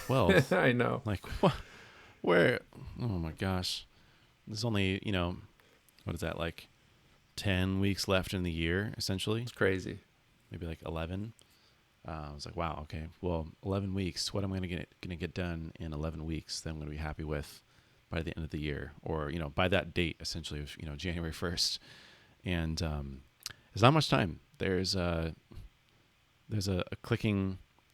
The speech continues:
Speaker 1: or a talking, how does it go? A ticking clock? Ticking, I don't know. Anyways, time is running out, <laughs> as at least it feel, it feels like.
Speaker 2: Yeah, and of course, November, December, you always lose a few weeks there. So,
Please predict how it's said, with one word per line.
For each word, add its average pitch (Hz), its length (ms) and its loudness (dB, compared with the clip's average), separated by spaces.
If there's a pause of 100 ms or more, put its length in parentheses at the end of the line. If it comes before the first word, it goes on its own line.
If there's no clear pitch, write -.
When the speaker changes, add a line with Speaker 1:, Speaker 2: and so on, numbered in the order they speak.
Speaker 1:
or 95 100 2
a 82 100 4
talking, 104 520 -2 (100)
how 101 80 -4
does 92 100 -4
it - 20 -12
go? 78 220 -6
A 104 40 -12
ticking 107 480 -8 (120)
clock? 110 380 -8 (680)
Ticking, 95 500 -10 (140)
I - 40 -12
don't 87 80 -10
know. 76 160 -8 (640)
Anyways, 76 360 -2 (280)
time 101 160 4
is 92 80 2
running 90 200 2
out, 78 200 0 (200)
<laughs> - 220 2
as 101 120 -2
at - 120 -2
least 104 200 -2
it 92 60 -8
feel, 92 180 0
it 82 100 -2 (120)
feels 90 240 0
like. 80 240 -2 (760)
Speaker 2:
Yeah, 117 460 8 (240)
and 107 420 4
of 117 140 -4
course, 110 440 4 (460)
November, 107 380 4
December, 101 640 4 (220)
you 98 180 0
always 98 240 4
lose 101 180 0
a 98 40 -4
few 104 220 -2
weeks 101 220 -2
there. 101 320 2
So, 90 460 0